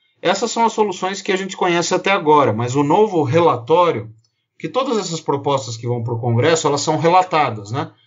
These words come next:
O relator tem um papel muito importante porque ele vai escrever, vai mudar o que ele quiser, é, fazendo negociações políticas e tudo isso pra ter um texto de consenso. O relatório ainda não é conhecido e a expectativa é que depois das eleições municipais é que ele vá ser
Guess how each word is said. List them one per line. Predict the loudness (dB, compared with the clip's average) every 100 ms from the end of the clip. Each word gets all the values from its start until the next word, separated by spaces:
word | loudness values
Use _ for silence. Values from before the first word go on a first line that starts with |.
| _ _
O | -4
relator | 2 4 2 0 -4
tem | -4
um | -2
papel | -2 0 -2
muito | -2 -6
importante | -2 -2 0 0 -2
porque | -10 -4
ele | -2 2
vai | 0
escrever, | 0 -4 -2 2 4 4
vai | 2
mudar | 0 2 2
o | 2
que | -2
ele | -10
quiser, | -8 0 4 4 0 -10 _ _ _
é, | -6
fazendo | 0 0 0 -4
negociações | -6 -2 0 0 -2 -4 -2
políticas | 0 2 2 -2 -2 0 0 -4 -14 _ _ _ -6
e | -2
tudo | 0 4 6
isso | 4 2 -4
pra | -2
ter | 0 -2
um | 0
texto | 2 0 -2
de | -8
consenso. | -4 -2 0 2 0 0 -6 -16 _ _ _ _ _ _ _ _ -18 -2
O |
relatório | 2 4 4 4 4
ainda | 2 0
não | 0
é | -2
conhecido | -2 -6 -6 -2 0 0 -2 -6 -14 _ _ _
e | -4 2
a | 2
expectativa | 2 -2 0 -2 -2 -2 -2
é | -2
que | 0
depois | -2 2 0 2
das | 0 0
eleições | 0 0 0 0
municipais | 0 0 -2 0 2 2 0
é | -2
que | 0
ele | 0
vá | 4 2
ser | 2 0 0 0